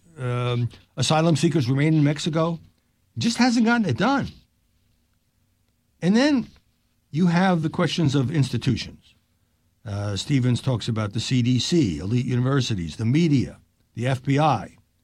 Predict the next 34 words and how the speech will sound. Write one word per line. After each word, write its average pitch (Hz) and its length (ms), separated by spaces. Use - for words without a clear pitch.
Trump's 107 240
detractors, 117 540
including 143 500
me, 165 240
he 113 200
says, 92 460
uh, 120 240
often 147 280
argued 131 400
that 120 140
his 113 160
demagoguery 123 640
and 117 120
mendacity 110 640
did 120 120
a 120 60
lot 113 240
of, 98 260
to 117 140
needlessly 147 640
diminish 127 500
trust 170 420
in 123 100
these 104 180
vital 104 300
institutions, 123 580
but 196 260
we 175 140
should 151 300
be 190 300
more 180 300
honest 202 440
with 180 120
ourselves 180 680